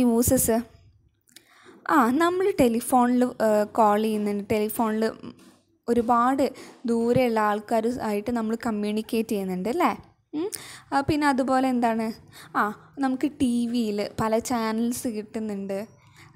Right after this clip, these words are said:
റേഡിയോ കിട്ടുന്നുണ്ട്. ഇതൊക്കെ എങ്ങനെയാണ് പോസിബിൾ ആവുന്നത് നിങ്ങൾ തിങ്ക് ചെയ്തിട്ടില്ലേ? Without any contact, ഒരു ല-, എന്താ പറയുക, ഒരു ഇലക്ട്രിക് ലൈനോ ഒന്നും പോവാതെ തന്നെ നമുക്ക് ഫോണിൽ ഇവിടെ ഇരുന്ന് ഇപ്പം, ആ, ഗൾഫ് കൺട്രീസിലുള്ളവർ അങ്ങനെ എവിടെയുള്ളവരോട്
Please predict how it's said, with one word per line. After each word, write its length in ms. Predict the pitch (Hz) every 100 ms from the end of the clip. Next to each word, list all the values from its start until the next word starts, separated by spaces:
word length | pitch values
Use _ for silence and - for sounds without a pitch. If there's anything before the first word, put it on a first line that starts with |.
| 277
റേഡിയോ 400 | 254 254 254 262 233
കിട്ടുന്നുണ്ട്. 560 | 220 214 208 202 196 220 247 - -
ഇതൊക്കെ 260 | - 403 392 269
എങ്ങനെയാണ് 440 | 247 269 254 233 233
പോസിബിൾ 440 | 226 214 - 226 226
ആവുന്നത് 240 | 208 214
നിങ്ങൾ 180 | 226 226 226
തിങ്ക് 200 | 233 220
ചെയ്തിട്ടില്ലേ? 520 | 226 208 208 190 190 190 - - - - -
Without 420 | 285 277 330 370 - 247
any 180 | 262 311 302
contact, 560 | 240 208 208 208 - - - 226
ഒരു 100 | 285 302
ല-, 100 | 233 - 220
എന്താ 180 | 214 220
പറയുക, 260 | 214 208 226
ഒരു 80 | 254
ഇലക്ട്രിക് 460 | 226 214 - 311 294 285
ലൈനോ 280 | 254 240 226 202
ഒന്നും 280 | 220 302 320 -
പോവാതെ 360 | 226 233 247 254
തന്നെ 160 | 240 233
നമുക്ക് 200 | 220 233 -
ഫോണിൽ 340 | 226 202 220 247
ഇവിടെ 240 | 220 220 254
ഇരുന്ന് 240 | 240 226 208 - - - - 233
ഇപ്പം, 240 | 233 226 - -
ആ, 40 | 214 208 208
ഗൾഫ് 280 | 220 220 - 240
കൺട്രീസിലുള്ളവർ 880 | 220 233 254 254 240 220 202 202 202
അങ്ങനെ 220 | 226 269 254
എവിടെയുള്ളവരോട് 640 | 262 294 349 277 254 262